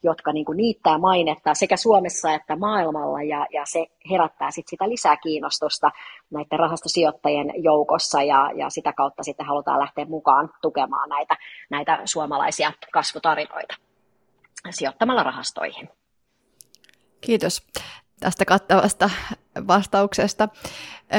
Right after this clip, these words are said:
Speaker 2: millaiset yritykset sitten haluaa yleensä rahoitusta pääomasijoittajilta, ja mitä muita vaihtoehtoja niillä ylipäätään on?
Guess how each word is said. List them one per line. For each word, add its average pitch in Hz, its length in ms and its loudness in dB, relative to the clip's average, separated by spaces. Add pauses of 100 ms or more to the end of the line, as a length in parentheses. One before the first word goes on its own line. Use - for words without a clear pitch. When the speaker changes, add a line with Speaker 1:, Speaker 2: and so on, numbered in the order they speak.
(140)
Speaker 2:
millaiset 359 480 4
yritykset 277 760 2
sitten 226 460 0
haluaa 226 560 4
yleensä 185 440 4 (100)
rahoitusta 190 540 0
pääomasijoittajilta, 175 1000 2
ja 190 120 2
mitä 262 220 4
muita 269 320 6
vaihtoehtoja 190 640 2
niillä 190 180 4
ylipäätään 190 600 2
on? 196 240 2